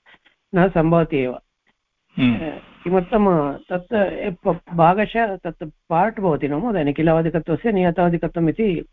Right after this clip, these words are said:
Speaker 1: निखिलावधिकत्वस्य बृहत् अस्ति, निखि-, नियतावधिकत्वम् इति किञ्चित् लघु अस्ति।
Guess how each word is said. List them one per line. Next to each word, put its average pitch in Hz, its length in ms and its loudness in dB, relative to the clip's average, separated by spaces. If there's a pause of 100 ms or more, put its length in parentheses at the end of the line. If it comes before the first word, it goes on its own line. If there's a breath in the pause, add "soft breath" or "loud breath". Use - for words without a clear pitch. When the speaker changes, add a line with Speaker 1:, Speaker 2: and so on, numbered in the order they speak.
(160)
Speaker 1:
निखिलावधिकत्वस्य 190 960 2
बृहत् 175 360 2
अस्ति, - 340 -10
निखि-, 202 260 -2
नियतावधिकत्वम् 190 840 0
इति 180 380 -2 (720 soft breath)
किञ्चित् 156 420 0
लघु 143 300 2
अस्ति। 139 380 -4